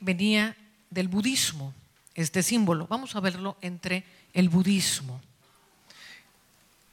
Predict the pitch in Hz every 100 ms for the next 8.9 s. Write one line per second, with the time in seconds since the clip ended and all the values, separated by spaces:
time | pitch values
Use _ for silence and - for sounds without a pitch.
0 | _ 220 208 226 277 285 269 254 202 214
1 | 240 233 220 269 240 175 180 - - -
2 | _ 180 196 220 214 185 202 185 202 202
3 | 202 - - - - - 196 277 285 254
4 | 208 - 220 220 214 180 175 220 233 208
5 | 202 190 - 175 160 - 214 165 180 -
6 | _ _ _ _ _ _ - - - 190
7 | 175 185 226 226 220 202 175 - 240 240
8 | 240 202 208 233 - - 240 220